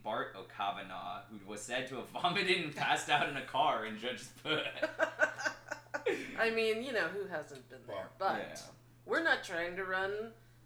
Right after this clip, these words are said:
Speaker 2: for the Supreme Court.
Speaker 1: <laughs> Yeah, indeed.
Speaker 3: That's wild, that's wild. Okay,
Speaker 2: And it's
Speaker 3: so
Speaker 2: just, I feel like if you're gonna go that high up in politics, you have to have a just squeaky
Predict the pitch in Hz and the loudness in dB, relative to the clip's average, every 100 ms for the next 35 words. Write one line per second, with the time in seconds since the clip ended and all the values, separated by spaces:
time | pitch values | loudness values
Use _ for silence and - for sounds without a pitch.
0 | - 175 185 214 233 247 254 - - 240 | -14 -8 -2 0 0 -2 -6 -14 -16 -14
1 | 262 262 285 294 302 - 392 285 170 - | -14 -10 -8 -8 -10 -6 -2 0 -2 -6
2 | - - 180 - - - - 117 107 95 | -6 -6 -4 -4 -4 -8 -10 -6 -4 -4
3 | 85 101 90 95 87 - - - 92 92 | -6 -10 -14 -14 -14 -16 -20 -20 -16 -14
4 | 95 92 90 95 98 - 107 110 107 - | -14 -16 -16 -16 -16 -14 -10 -8 -10 -12
5 | 120 123 98 - - - - 294 440 370 | -16 -12 -12 -12 -18 -12 -6 -4 -4 -6
6 | - - 294 294 339 415 392 320 294 285 | -10 -8 -8 -6 -2 -2 -2 -6 -8 -6
7 | 294 220 - 254 294 262 - 196 208 214 | -6 -8 -4 0 0 -2 -4 2 4 4
8 | 190 170 170 165 - - 151 147 143 139 | 4 0 -2 -2 -8 -10 -4 -2 -2 -4
9 | 143 143 143 139 135 127 - - 226 247 | -6 -10 -10 -10 -8 -10 -12 -12 -12 -8
10 | 240 240 262 247 226 233 - - - - | -8 -8 -8 -6 -2 -4 -4 -16 -20 -12
11 | 202 208 202 - 202 - - - 247 226 | -10 -8 -12 -14 -12 -10 -10 -10 -8 -8
12 | 240 220 | -10 -10